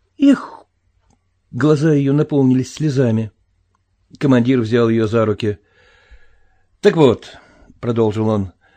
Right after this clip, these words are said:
с вами еще отправится товарищ Дукачев и Ванюшка. Поедете вы в бричке. Ванюшка за кучера, Дукачев за лавочника, а вы за его детей.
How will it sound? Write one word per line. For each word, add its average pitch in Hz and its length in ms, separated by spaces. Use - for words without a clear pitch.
с 123 280
вами 185 280
еще 170 320
отправится 151 600
товарищ 135 480
Дукачев 135 720
и 170 460
Ванюшка. 104 640
Поедете 180 440
вы 147 140
в 123 60
бричке. 107 540
Ванюшка 127 500
за 117 140
кучера, 208 640
Дукачев 190 720
за 110 100
лавочника, 120 760
а 165 180
вы 277 240
за 160 120
его 175 180
детей. 117 440